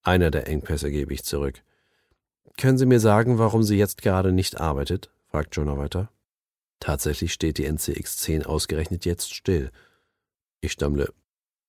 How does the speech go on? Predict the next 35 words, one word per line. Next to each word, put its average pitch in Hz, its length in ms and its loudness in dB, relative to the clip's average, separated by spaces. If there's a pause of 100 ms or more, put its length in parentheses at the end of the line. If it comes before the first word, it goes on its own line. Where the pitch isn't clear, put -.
(160)
"Das - 340 -4
ist 71 240 -6
eine 71 180 -2
gute 73 220 -4
Frage. 78 500 0
Bob, 104 320 2
warum 82 300 4
läuft 85 240 4
die 85 60 0
N 82 100 -2
C 85 260 0
X - 240 -6
zehn 139 220 2
jetzt 78 180 0
nicht?" - 280 -4 (580)
Bob 69 160 -6
blickt - 240 -6
auf 76 100 -6
seine 73 220 -4
Uhr. 78 280 -4 (600)
"Wahrscheinlich, 87 520 6
weil 87 160 6
die 85 100 4
Einrichter 92 640 4
vor 90 160 4
etwa 85 260 2
zehn 90 240 4
Minuten 92 440 4
in 92 120 6
die 92 100 4
Pause 104 380 2
gegangen 67 400 -2
sind", 67 320 -6 (180)
sagt - 300 -10
Bob. 69 240 -4